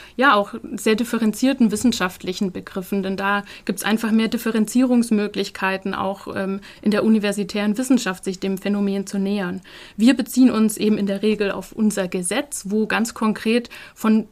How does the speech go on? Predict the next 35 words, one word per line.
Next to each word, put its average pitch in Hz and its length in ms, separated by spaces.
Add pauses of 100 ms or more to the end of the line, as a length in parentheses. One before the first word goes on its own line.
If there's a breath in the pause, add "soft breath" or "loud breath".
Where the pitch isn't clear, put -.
(140)
rechtsextremistischen 220 1120
Bestrebungen 196 800
ausgegangen 175 680
ist. 180 180
Und 196 160
dieser 226 200
Bestrebungsbegriff, 247 1400 (380 loud breath)
der 220 600
ist - 200
gar 202 200
nicht 269 200
so 214 280
leicht, 202 600
äh, 208 260
immer 220 220
zu 208 120
begründen, 240 460
denn 190 120
da 196 340
will 220 80
der 202 120
Gesetzgeber 196 640
einerseits, 233 720 (300 loud breath)
dass 214 160
es 196 120
so 226 60
eine 220 120
gewisse 220 360
Gefährdung 208 600
ausgeht, 180 600
und 190 180
die 220 60
macht 202 240
er 196 80
fest, 208 320